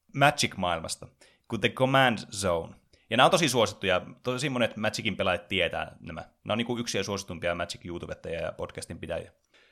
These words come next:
Ja näistä tää toinen juontaja, Jimmy Wong,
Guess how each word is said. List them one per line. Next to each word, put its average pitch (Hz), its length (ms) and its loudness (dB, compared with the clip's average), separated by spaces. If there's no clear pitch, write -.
Ja 143 400 6
näistä 220 300 4
tää 160 200 4
toinen 156 460 4
juontaja, 92 420 4
Jimmy 151 260 2
Wong, 98 420 2